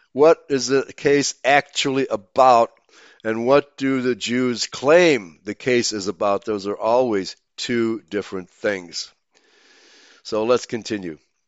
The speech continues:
One may conclude from the acquittal that the task of a court is not to determine whether the protocols is a genuine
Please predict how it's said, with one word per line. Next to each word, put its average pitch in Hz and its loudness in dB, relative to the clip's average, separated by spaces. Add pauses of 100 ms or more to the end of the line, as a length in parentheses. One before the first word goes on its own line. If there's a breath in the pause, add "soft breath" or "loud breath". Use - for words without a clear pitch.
(1800 soft breath)
One 196 4
may 240 6
conclude 202 -2
from 165 -2
the 160 2
acquittal 156 0
that 135 -2
the 131 -6
task 180 0
of 127 -4
a 123 -4
court 165 2
is 104 -6
not 156 -2
to 175 -6
determine 156 -4
whether 143 -2
the 120 -6
protocols 127 -2
is 104 -10
a 104 -8
genuine 127 -2